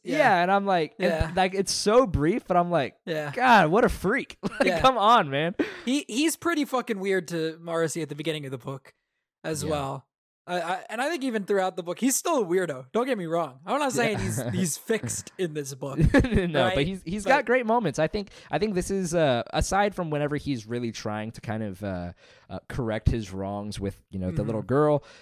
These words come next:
Speaker 1: uh, or, you know, the girl who, you know, he killed her dad.
Speaker 2: Yeah.
Speaker 1: Like, he's, I, in his mind, I think he, he believes in that moment, like we talked, he's trying to kind of, um,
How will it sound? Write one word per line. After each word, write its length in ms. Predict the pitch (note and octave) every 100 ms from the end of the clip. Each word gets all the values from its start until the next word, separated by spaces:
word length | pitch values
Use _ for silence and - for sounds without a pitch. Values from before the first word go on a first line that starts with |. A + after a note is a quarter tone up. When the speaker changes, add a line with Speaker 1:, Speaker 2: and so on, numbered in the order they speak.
| _
Speaker 1:
uh, 280 | A2+ A2 G#2+
or, 160 | - B2
you 120 | A#2
know, 180 | A2+ G2+ _ -
the 80 |
girl 180 | B2 A#2
who, 160 | G#2+ A2+
you 560 | G#2 F#2+ - - G2
know, 220 | F2 F2 - -
he 320 | F#2+ F#2 F2+
killed 320 | - G2 F2+
her 100 | F#2+
dad. 400 | F2 A#2+ A#2 A2
Speaker 2:
Yeah. 320 | E3+ D#3+ C3 B2
Speaker 1:
Like, 80 | A2+
he's, 240 | G3 - _ -
I, 140 | C3+ -
in 140 | F3 E3+
his 220 | G#3 A#2+
mind, 340 | G#2+ B2 D3 -
I 120 | B2
think 180 | C3 C3+
he, 300 | B2+ A#2 A2
he 180 | - B2
believes 500 | A#2 A#2 A#2 A2+ -
in 220 | - A#2
that 180 | A2+ A#2+
moment, 320 | A2+ A#2+ A#2+
like 160 | A2 A#2
we 80 |
talked, 360 | A2 G#2+ G#2 -
he's 180 | G#2 F#2
trying 340 | - C3+ B2+
to 80 | A#2
kind 240 | - G#2+ G2+
of, 160 | F#2 G2
um, 400 | F2+ E2 E2